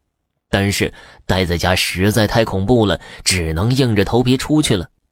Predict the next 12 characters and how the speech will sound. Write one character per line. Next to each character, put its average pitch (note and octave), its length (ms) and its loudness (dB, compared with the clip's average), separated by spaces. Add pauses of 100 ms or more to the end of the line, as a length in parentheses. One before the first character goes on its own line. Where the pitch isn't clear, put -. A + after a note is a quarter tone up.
(240)
因 G2+ 160 0
为 G#2 100 2
他 G#2 140 0
有 G2 180 2
一 G#2+ 140 2
身 A#2+ 260 0
力 A2+ 240 2
气， - 220 -4 (160)
话 F#2+ 320 -2
也 F#2+ 100 2
不 G#2+ 160 2
多， A#2 240 -2